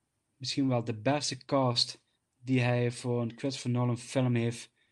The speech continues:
samen weten te voegen en ook echt gewoon heel goed op elkaar laten functioneren.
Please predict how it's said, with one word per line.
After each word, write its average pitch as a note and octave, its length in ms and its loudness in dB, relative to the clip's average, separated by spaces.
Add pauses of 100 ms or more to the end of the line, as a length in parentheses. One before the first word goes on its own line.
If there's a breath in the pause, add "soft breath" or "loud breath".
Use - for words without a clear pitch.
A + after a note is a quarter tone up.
(260)
samen D3+ 400 2
weten E3+ 160 0
te C#3+ 100 -14
voegen D3 260 -2
en C3+ 160 0
ook C3+ 160 2
echt B2 280 -4
gewoon C3 140 2
heel C#3 200 4
goed C3+ 200 2
op C3 100 -6
elkaar B2+ 320 2
laten A#2+ 520 0 (260)
functioneren. A#2+ 800 2